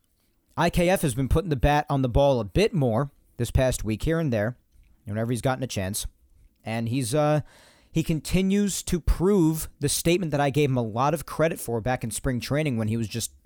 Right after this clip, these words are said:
saying that he was willing to do whatever it takes to contribute, be a part of the team, and help out. And yeah, he's had mostly a really rough start offensively with the bat, but these last few days he's been doing a bit here and there with the bat, here and there.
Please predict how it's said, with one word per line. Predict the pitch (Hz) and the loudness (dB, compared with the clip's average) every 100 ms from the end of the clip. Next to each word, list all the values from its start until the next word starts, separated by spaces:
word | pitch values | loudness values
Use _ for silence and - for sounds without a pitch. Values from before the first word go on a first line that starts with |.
| - _ | -20 _
saying | - 143 156 | -8 -4 0
that | |
he | 151 | 0
was | 123 | 0
willing | 131 151 | 0 -2
to | |
do | 131 135 | 0 0
whatever | 127 131 139 | 2 0 0
it | 139 | -2
takes | - 143 - | -2 -4 -4
to | - 131 127 117 _ _ - | -4 0 0 -2 _ _ -14
contribute, | 110 - 156 147 151 - | -12 -4 -2 2 0 0
be | 117 | -6
a | |
part | - 117 | -2 -2
of | 110 | -2
the | 107 | -4
team, | 139 147 131 | -2 -4 -4
and | |
help | 92 92 127 | -4 -6 -2
out. | 135 147 - _ _ _ _ _ _ _ _ _ _ _ _ _ - | 0 0 -6 _ _ _ _ _ _ _ _ _ _ _ _ _ -8
And | 110 | -2
yeah, | 131 | 0
he's | 117 | 0
had | 120 117 | 0 -2
mostly | 107 117 135 107 | -2 -2 -2 -2
a | 90 | -6
really | 87 127 113 | -4 -4 -4
rough | 95 113 - | -2 -4 -4
start | - 123 117 | -2 -2 0
offensively | 107 120 120 95 95 98 | -2 -2 -2 -6 -8 -8
with | 92 | -8
the | - | -8
bat, | 87 139 135 | -2 -2 -2
but | - 92 - - - - - _ _ _ - | -6 -8 -10 -20 -20 -20 -20 _ _ _ -2
these | 139 | 2
last | 139 170 | 4 4
few | - 170 | 4 4
days | 151 214 | 4 4
he's | 143 | 2
been | 135 151 | 0 2
doing | 165 180 196 233 | 4 4 2 0
a | 269 | -4
bit | - 240 190 | 0 0 4
here | 180 208 | 4 4
and | 185 | 2
there | 196 | 2
with | 170 | 0
the | |
bat, | 117 117 135 | 2 2 2
here | 143 | 2
and | 180 151 | 2 2
there. | 123 165 | 2 0